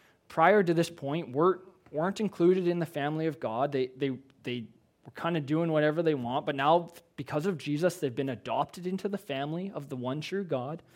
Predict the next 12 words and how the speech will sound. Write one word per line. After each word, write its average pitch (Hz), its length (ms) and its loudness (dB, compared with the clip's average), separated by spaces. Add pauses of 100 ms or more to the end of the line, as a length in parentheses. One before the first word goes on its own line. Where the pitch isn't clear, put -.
(720)
They've 160 160 8
been 160 140 4
saved 170 480 2
by 190 140 6
the 175 120 4
death 143 300 2
and 151 160 -2
resurrection 151 640 -2
of 139 80 -6
Jesus 131 380 -6
Christ. - 500 -8 (800)
And, 185 140 2